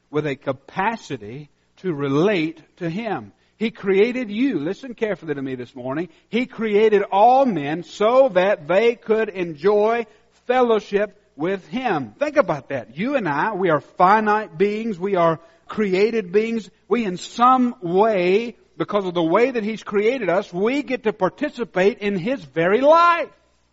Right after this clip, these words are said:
How do you, who did not exist for all time but existed in one time, get to relate to and share in the life of someone who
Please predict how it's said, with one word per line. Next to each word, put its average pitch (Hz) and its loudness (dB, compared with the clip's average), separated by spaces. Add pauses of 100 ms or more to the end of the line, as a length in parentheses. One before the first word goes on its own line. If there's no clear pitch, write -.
(240)
How 294 4
do 269 0
you, 214 -4
who 208 -6
did 233 -6
not 233 -2
exist 190 -4
for 151 -6
all 262 2
time 160 -2
but 170 0
existed 196 -4
in 180 -6
one 254 -4
time, 160 -2
get 294 -8
to 220 -2
relate 190 0
to 185 -2
and 180 -6
share 262 -4
in 208 -4
the 170 -2
life 190 0
of 185 -6
someone 214 -2
who 196 -2